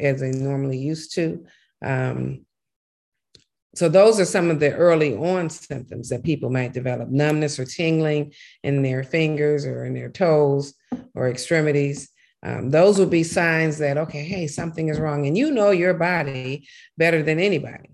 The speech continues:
Um, and so if you note that you're developing certain symptoms, you know it's just not right or you can't explain it, then I would say go see your doctor so you can be, um, tested.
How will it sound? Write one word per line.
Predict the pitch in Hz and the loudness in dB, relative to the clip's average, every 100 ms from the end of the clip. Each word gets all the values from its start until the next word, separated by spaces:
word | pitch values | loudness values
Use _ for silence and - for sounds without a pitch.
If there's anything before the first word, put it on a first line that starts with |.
| _ _ _ _ - | _ _ _ _ -8
Um, | 147 147 135 | -4 -2 0
and | 127 151 | 0 -2
so | 143 151 | 2 2
if | 147 | 2
you | 156 | 0
note | 156 165 190 196 | 0 2 0 -2
that | 151 135 | -6 -4
you're | 135 | -6
developing | 143 135 156 156 156 147 | -4 -2 0 -2 -4 -8
certain | 156 139 135 | -6 -6 -6
symptoms, | 139 151 143 147 135 | -6 -6 -4 -6 -4
you | 135 | -4
know | 147 147 | -2 -4
it's | 135 | -8
just | - 165 - | -10 -12 -6
not | 156 135 | -6 -4
right | 139 147 | -2 -2
or | |
you | 135 135 | -2 -4
can't | 135 170 147 | -6 -6 -6
explain | 139 - - 175 196 | -8 -10 -4 -2 0
it, | 285 - _ _ _ - _ _ - | -2 -6 _ _ _ -20 _ _ -2
then | 143 | 0
I | 147 | 2
would | 147 | 0
say | 143 147 | 0 -2
go | 143 139 | 0 -2
see | 139 139 | -2 -6
your | 131 | -4
doctor | 135 127 127 131 | -4 -6 -6 -10
so | 127 | -8
you | 123 123 | -8 -8
can | 123 123 | -8 -6
be, | 123 117 - | -6 -8 -12
um, | 76 - | -14 -8
tested. | - 151 - - | 0 0 0 -10